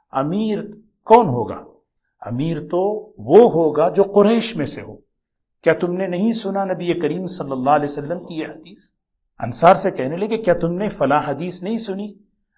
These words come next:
हजरत साद इब्ने उबादा रज़ी अल्लाह ताला अन्हु से फरमाया, "कैसे?"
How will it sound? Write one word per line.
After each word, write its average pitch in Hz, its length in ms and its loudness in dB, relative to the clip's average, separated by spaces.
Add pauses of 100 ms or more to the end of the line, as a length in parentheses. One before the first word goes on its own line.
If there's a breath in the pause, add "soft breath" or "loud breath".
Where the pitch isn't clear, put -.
(100)
हजरत 156 240 2
साद 170 300 4
इब्ने 175 240 -2
उबादा 151 380 6
रज़ी 185 240 4
अल्लाह 165 300 4
ताला 165 280 4
अन्हु 160 180 -4
से 165 140 -4
फरमाया, 139 440 -4 (720)
"कैसे?" 180 300 2